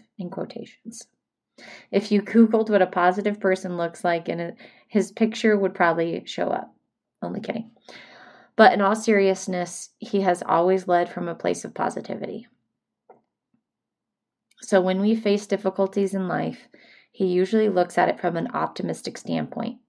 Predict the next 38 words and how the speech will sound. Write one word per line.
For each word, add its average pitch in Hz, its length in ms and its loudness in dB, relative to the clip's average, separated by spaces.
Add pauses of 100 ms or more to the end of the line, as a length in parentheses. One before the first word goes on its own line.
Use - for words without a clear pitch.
(460)
and 175 120 -2
our 170 120 -2
daughter's 180 400 2
clubfoot 175 400 0
was - 140 -10
no 170 120 -2
different. - 380 -10 (760)
We 190 80 -2
spent 185 280 2
a 180 60 2
lot 175 220 4
of 202 100 2
time 190 260 0
focusing 180 520 -4
on 170 100 -4
the 170 100 -4
positive 165 600 -2
aspects 165 520 -4
of 170 100 -4
the 180 100 0
diagnosis, 180 840 -2 (400)
like 185 280 2
the 190 80 -4
fact 175 280 -2
that 175 120 0
it - 80 -2
was - 160 -8
treatable, 160 580 -4 (340)
and - 200 -4
after 170 580 0 (320)
successful 196 640 0
treatment, 185 500 -6
she 196 240 -4
would 190 160 -2
live 175 340 0 (100)
a 170 40 -10
typical - 560 -6
life. - 240 -4